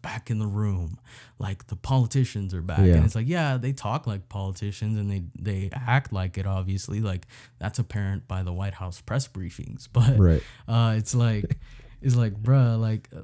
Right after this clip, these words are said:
Speaker 1: it was, it was ultimately what I think did, didn't get him elected is, uh, he just kept
Speaker 2: Yeah.
Speaker 1: running his mouth.
Speaker 2: Mm-hmm. Yeah. So, um,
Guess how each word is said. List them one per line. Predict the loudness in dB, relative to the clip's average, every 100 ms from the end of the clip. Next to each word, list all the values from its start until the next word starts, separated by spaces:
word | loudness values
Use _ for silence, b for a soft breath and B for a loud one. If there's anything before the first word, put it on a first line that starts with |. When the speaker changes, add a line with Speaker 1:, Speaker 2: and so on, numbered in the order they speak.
| -16 -20 _ 2
Speaker 1:
it | 6
was, | 8 6 4
it | 4
was | 6 6
ultimately | 4 4 4 2
what | -2 -4
I | -4
think | -4 -6 -8 -14 _ -10
did, | -2 -2 -2
didn't | -2 0
get | 0
him | 0 0
elected | 0 -4 -4 -4
is, | -4 -4
uh, | -4 -4
he | -4
just | -4 4
kept | 8 8 8
Speaker 2:
Yeah. |
Speaker 1:
running | 4 -2
his | -4 -6
mouth. | -2 6
Speaker 2:
Mm-hmm. | 8 8 6 2 B B B B
Yeah. | 6 8 6
So, | 8 10 10 10 8 6
um, | 8 10 10 10 10 8 6